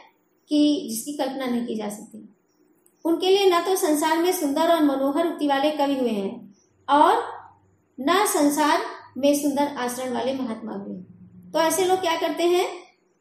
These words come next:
संसार में किसी भी कवि की या साहित्यकार के साहित्य को, कवि की कविता को अच्छा नहीं मानते। ठीक इसी प्रकार से श्रेष्ठ आचरण करने वाले जितने महात्मा हुए हैं,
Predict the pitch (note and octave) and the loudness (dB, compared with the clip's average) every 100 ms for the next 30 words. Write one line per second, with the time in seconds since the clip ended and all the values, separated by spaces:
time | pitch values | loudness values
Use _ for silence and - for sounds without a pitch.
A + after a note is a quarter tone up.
0 | _ _ _ - E4 F4+ F4+ F#4 F4+ D#4+ | _ _ _ -4 0 2 4 4 2 0
1 | F4+ D#4+ D4 G3 - D#4 D4+ D4+ C#4 G#3 | 2 2 2 0 0 0 0 0 -2 -2
2 | - D4 D4 D4 C#4+ D4 D4 C#4+ C#4+ B3 | -2 0 2 2 0 -2 2 2 0 -4
3 | F#3+ - _ - C4+ D4 D4 B3+ A3 A3 | -6 -12 _ 0 2 2 0 -2 -2 -2
4 | C4 C#4 C4 B3 A#3+ C4+ C4+ G4+ - - | -2 -4 -4 -4 -2 -4 0 -2 -2 -12
5 | - C#4 - D4+ C4 A#3 G#3 G#3 - - | -12 -10 -2 0 0 -2 -4 -8 -10 -16
6 | - _ _ - F#4+ G4+ - - D4 D4 | -20 _ _ -2 0 0 -4 -8 -6 -2
7 | G4 F#4+ D4 B3+ A#3+ D#4+ B4+ - - _ | 0 0 0 0 0 0 -2 -6 -18 _
8 | _ - F#4 G#4+ F#4 C#4+ D4 D4+ C#4 C4+ | _ -2 0 2 2 0 0 0 -2 0
9 | C#4 C#4+ B3 B3+ C4+ C4 A#3+ A#3+ B3+ C4 | 2 2 0 -4 -4 -4 -4 -6 -4 -4
10 | B3+ C4+ D#4 A4+ | 0 2 4 2